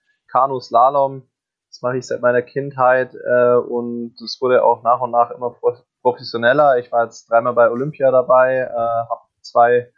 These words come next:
olympische Medaillen in dieser Sportart und hab, äh, natürlich auch versucht, nebenher ein bisschen voranzukommen, hab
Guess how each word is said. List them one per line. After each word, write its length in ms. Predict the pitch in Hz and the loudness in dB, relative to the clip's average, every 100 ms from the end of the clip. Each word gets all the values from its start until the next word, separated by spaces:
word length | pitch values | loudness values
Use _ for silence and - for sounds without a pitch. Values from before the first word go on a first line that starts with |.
| _ _ _ - | _ _ _ -2
olympische 480 | 127 160 147 139 | 0 0 -2 -8
Medaillen 480 | 127 120 123 156 151 | -6 0 0 0 -4
in 140 | 143 135 | -8 -10
dieser 260 | 131 139 | -6 -6
Sportart 720 | - - 131 131 127 123 123 | -6 0 2 4 4 4 2
und 540 | - 120 117 117 117 113 - | -4 -6 -6 -12 -18 -20 -12
hab, 200 | 123 - - | -12 -10 -8
äh, 360 | 110 110 110 110 _ | -4 -2 -4 -8 _
natürlich 320 | 110 113 117 | _ -14 -10
auch 100 | 113 | -10
versucht, 340 | 117 - 120 - | -10 -18 -18 -10
nebenher 720 | 117 117 113 120 123 123 120 | -8 -8 -6 0 2 2 0
ein 320 | - _ _ | -8 _ _
bisschen 420 | - - 117 110 - | -20 -18 -16 -18 -12
voranzukommen, 800 | 110 113 127 131 127 123 120 113 | -4 -2 -2 -10 -6 -4 -4 -8
hab 160 | 113 | -10